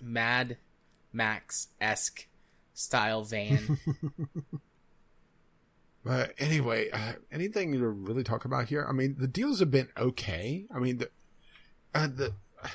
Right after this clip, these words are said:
Speaker 2: as soon as they got rid of the daily, or not the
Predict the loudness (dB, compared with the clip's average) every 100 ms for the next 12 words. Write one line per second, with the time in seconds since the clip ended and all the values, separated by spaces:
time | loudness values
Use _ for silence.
0 | -8 -6 -2 2 4 4 4 6 4 4
1 | 4 4 4 2 0 0 -2 -8 -10 -6
2 | -4 -4 -4 -4 -8 -10 -10